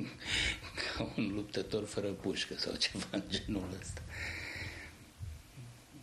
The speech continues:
La vârsta asta încă mai pot opera și e păcat pentru experiența pe care o am.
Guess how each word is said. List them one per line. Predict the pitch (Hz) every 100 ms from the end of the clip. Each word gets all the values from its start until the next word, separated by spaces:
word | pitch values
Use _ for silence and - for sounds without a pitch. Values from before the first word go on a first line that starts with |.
| 120 - - 104 101
La | 104 98 95 95 95
vârsta | 113 113 - 104
asta | 107 -
încă | 113 107 117 131 123
mai | 107 101
pot | 98 104 104
opera | 107 95 101 90 82 82 107
și | 117 - - - - - 92 95
e | 95
păcat | 98 92 - 110 -
pentru | - 92 - 101
experiența | - - 92 104 113 104
pe | 98 101
care | 92 95 90 90
o |
am. | 82